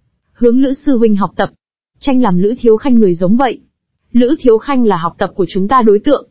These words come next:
chúng ta muốn đi theo lấy cước bộ của hắn, trở nên càng thêm cường đại. Nghe chung quanh các đệ tử tiếng la, Lữ Thiếu Khanh chật chật,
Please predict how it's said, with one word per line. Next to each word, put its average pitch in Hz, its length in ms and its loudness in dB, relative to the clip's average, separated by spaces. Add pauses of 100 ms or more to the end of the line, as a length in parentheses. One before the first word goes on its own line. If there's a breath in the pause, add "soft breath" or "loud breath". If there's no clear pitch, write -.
(160)
chúng 247 200 0
ta 285 120 0
muốn 240 240 4
đi 277 140 0
theo 247 180 -4
lấy 196 160 2
cước 285 200 -6
bộ 247 160 0
của 190 120 -8
hắn, 175 320 -2 (200)
trở 208 180 -2
nên 202 240 0
càng 180 260 -4
thêm 220 200 0
cường 180 260 -2
đại. 180 240 -2 (300)
Nghe 220 320 0
chung 226 200 -2
quanh 220 240 -2
các 269 180 -4
đệ 247 200 0
tử 202 220 -2
tiếng 190 200 -2
la, 254 320 0 (140)
Lữ 254 260 0
Thiếu 220 180 0
Khanh 233 220 -4
chật 196 200 -6
chật, 202 200 -6